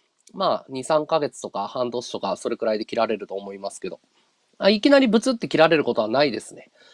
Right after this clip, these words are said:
っていうのも、お給料をもらってから返還、申告っていう作業に入るんですよ。で、申告をした上で今後抜けようかっていう議論があって、会議があって、で、正式に書面が出されるんで、まあ、三ヶ月間ぐらいの猶予はあると思ってください。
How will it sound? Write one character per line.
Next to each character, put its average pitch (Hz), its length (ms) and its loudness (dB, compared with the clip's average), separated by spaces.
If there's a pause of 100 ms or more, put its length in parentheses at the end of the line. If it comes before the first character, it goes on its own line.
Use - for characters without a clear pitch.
(300)
っ - 20 -20
て - 80 2
い 277 60 6
う 277 100 4
の 170 80 6
も、 202 240 2
お 170 100 4
給 302 300 8
料 117 360 4
を 113 60 2
も 139 140 6
ら 190 100 8
っ 208 80 -2
て - 140 -2
か 220 120 4
ら 202 120 6
返 214 320 -2
還、 214 240 6
申 226 260 -2
告 226 280 -2
っ 233 40 -6
て - 140 -4
い 110 100 0
う 107 140 -6
作 143 180 2
業 110 180 0
に 104 60 -8
入 110 200 -4
る 101 100 -14
ん 92 40 -20
で 90 60 -20
す - 80 -14
よ。 90 100 -10 (540)
で、 185 100 2
申 294 260 4
告 294 240 4
を 285 80 8
し - 100 -4
た 294 100 8
上 302 140 6
で 226 80 4
今 156 220 2
後 156 100 4
抜 143 160 2
け 190 120 2
よ 196 180 4
う - 40 -12
か 190 120 4
っ 202 80 2
て 143 100 -6
い 110 80 0
う 101 100 -8
議 143 120 -2
論 135 180 2
が 104 80 -2
あ 101 40 -4
っ - 40 -14
て、 - 80 -8
会 147 240 2
議 110 100 -14
が 101 120 -2
あ 98 40 -8
っ - 40 -20
て、 - 280 -4 (400)
で、 247 80 -2
正 240 180 4
式 - 220 -2
に 220 60 2
書 226 160 2
面 156 200 4
が 95 180 -2 (280)
出 123 180 2
さ 139 120 2
れ 123 100 2
る 113 120 0
ん 101 60 -4
で、 98 220 -6
ま 220 120 2
あ、 - 20 0
三 226 200 4
ヶ 240 100 -6
月 247 180 -4
間 294 180 0
ぐ 320 60 2
ら 349 100 6
い - 40 4
の 120 80 2
猶 151 180 6
予 170 120 4
は 107 120 2
あ 156 40 6
る 170 80 0
と 110 100 -4
思 104 120 -4
っ - 20 -6
て 104 100 -20
く 104 60 -12
だ 101 80 -8
さ - 140 -20
い。 - 80 -20